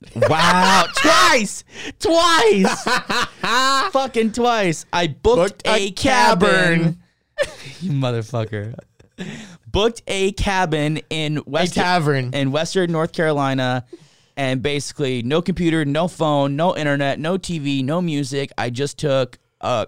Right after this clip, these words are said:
Speaker 1: clothes, food, and a journal and a pen. And I was there from
Speaker 2: What'd you do with your phone?
Speaker 1: le-, put it on airplane mode and left it in the car.
Speaker 2: Nice.
Speaker 1: Um, and I,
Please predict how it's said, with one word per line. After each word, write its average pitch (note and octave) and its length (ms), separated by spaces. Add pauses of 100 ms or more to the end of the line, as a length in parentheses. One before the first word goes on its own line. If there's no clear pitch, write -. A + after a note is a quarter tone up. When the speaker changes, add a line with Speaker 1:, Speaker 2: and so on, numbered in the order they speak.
(100)
Speaker 1:
clothes, E3 720
food, D#3 600
and C#3 120
a A#2 60
journal C#3 320
and A#2 80
a - 40
pen. A2+ 400 (580)
And C3 360
I C3+ 100
was C3 140
there B2+ 220
from A2+ 720
Speaker 2:
What'd A#2 120
you E4 60
do A3+ 180
with G#3+ 120
your D#3+ 120
phone? C#3+ 460 (240)
Speaker 1:
le-, D3+ 340
put F3+ 120
it D#3 60
on D3+ 100
airplane C3+ 300
mode A#2+ 120
and B2 80
left A#2+ 160
it - 40
in B1+ 40
the G#2+ 60
car. A#2+ 180 (300)
Speaker 2:
Nice. C#3+ 460 (400)
Speaker 1:
Um, A#2 320 (680)
and E3 220
I, D#3 100